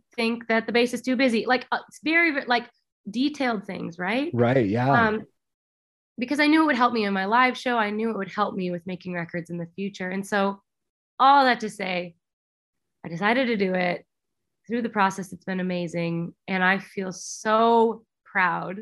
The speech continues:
Speaker 1: <laughs> to have produced my own record. It's ex-, it's exciting.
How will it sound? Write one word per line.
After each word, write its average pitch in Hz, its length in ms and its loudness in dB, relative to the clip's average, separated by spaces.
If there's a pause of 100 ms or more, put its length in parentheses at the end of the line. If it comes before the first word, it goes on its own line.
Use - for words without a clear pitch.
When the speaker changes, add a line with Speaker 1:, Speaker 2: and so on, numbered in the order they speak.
(200)
Speaker 1:
<laughs> - 0 -
to 240 1600 -6
have 339 100 2
produced 339 320 2
my 359 100 6
own 359 80 4
record. 359 340 2 (200)
It's 262 160 -2
ex-, - 420 -2
it's 311 200 -2
exciting. 269 540 0